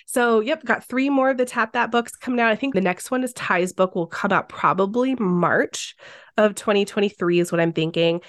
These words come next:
And then hopefully Seth and Dom's books will come close-ish after that. And I am considering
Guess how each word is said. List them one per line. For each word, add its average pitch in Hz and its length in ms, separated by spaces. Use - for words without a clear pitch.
And 202 160
then 196 120
hopefully 190 680
Seth 170 420
and 175 240
Dom's 165 440
books 165 400
will 170 80
come 170 640
close-ish 180 540
after 175 340
that. 170 420
And 185 680
I 196 160
am 190 400
considering 285 960